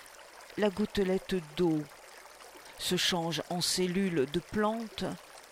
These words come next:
elle se change en graines, puis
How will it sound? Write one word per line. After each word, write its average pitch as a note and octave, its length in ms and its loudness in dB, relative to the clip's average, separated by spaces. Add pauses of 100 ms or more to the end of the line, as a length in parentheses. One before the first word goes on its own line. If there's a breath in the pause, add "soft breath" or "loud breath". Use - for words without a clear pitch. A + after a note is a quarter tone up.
(240 loud breath)
elle F#3 240 6
se F#3+ 180 4
change E3+ 540 0 (320)
en E3+ 120 2
graines, F3 640 0 (760 loud breath)
puis G3 400 0